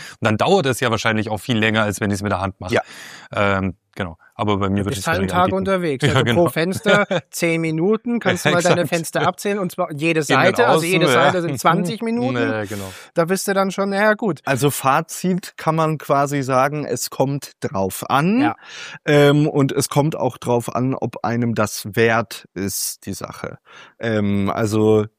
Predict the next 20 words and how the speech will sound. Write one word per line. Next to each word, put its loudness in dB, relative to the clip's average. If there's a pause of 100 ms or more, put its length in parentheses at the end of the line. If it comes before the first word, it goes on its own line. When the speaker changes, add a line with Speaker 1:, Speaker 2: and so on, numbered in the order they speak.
Speaker 2:
es -2
ist 0
natürlich 2
am 0
Ende -2
des 0
Tages -2
viel -2
Technikspielerei, -2
die -2
wir 2
jetzt -2
als -4 (800)
technikaffine -4
Menschen 0
irgendwie -2
lustig, 0
toll, 0
interessant -2
finden. -2